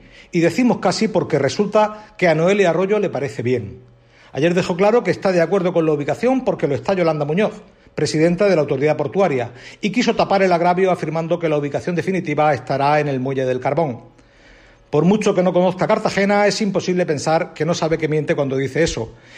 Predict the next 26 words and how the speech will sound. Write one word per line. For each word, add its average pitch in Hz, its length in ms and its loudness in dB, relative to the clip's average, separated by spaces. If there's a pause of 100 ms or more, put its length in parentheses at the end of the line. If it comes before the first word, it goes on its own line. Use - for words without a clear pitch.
(140)
Y 226 120 2
no 285 100 4
porque 254 240 0
lo 202 80 4
provisional 175 500 0
casi 151 200 -2
siempre 170 320 0
acaba 165 260 2
siendo 170 240 -2
definitivo 147 460 -2
en - 40 -6
Cartagena, 127 600 -2 (240)
sino 190 280 2
porque 170 300 2
la 165 80 4
ubicación 165 460 0
temporal 190 500 2 (240)
y 147 120 -2
la 147 100 2
definitiva 170 880 0
solo 220 240 2
están 208 220 0
separadas 156 420 0
por 135 160 -4
un 135 100 -2
vallado. 123 400 0